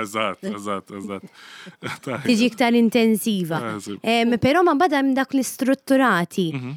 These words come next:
Speaker 2: fejn, em, ġeneralment għandhom set ta' valuri, qegħdin ġod il-komunità x'jemnu f'dak is-set ta' valuri,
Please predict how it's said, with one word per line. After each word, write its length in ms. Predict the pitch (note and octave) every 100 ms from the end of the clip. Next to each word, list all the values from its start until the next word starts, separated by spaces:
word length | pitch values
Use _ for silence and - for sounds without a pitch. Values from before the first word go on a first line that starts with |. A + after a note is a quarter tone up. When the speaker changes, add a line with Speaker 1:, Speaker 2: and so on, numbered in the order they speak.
| -
Speaker 2:
fejn, 680 | - A#3+ A3+ A3+ A3+ A3 A3
em, 840 | G#3 G#3 G#3+ F#3 F#3 F#3 G#3 G#3+ -
ġeneralment 1040 | A3+ G3 A3 A3 A3 A#3 B3+ A3+ G3+ F#3+ - - - - G#3
għandhom 840 | G#3 G#3 G3+ G3 G3 G3 F#3+ F3+
set 300 | - G3+ -
ta' 120 | - G3
valuri, 760 | G3 A#3 C4+ B3+ C4 C4+ C#4 - - -
qegħdin 460 | G#3 F#3+ A3 G#3+ G3+
ġod 200 | G#3 G3
il-komunità 600 | - G#3 G3+ G#3 B3 G#3+
x'jemnu 500 | - G3+ A#3+ B3+ B3
f'dak 220 | G#3 F#3+
is-set 300 | F#3+ - F3+
ta' 120 | F#3
valuri, 720 | E3 F3+ G3+ B3 A#3 A#3 A#3+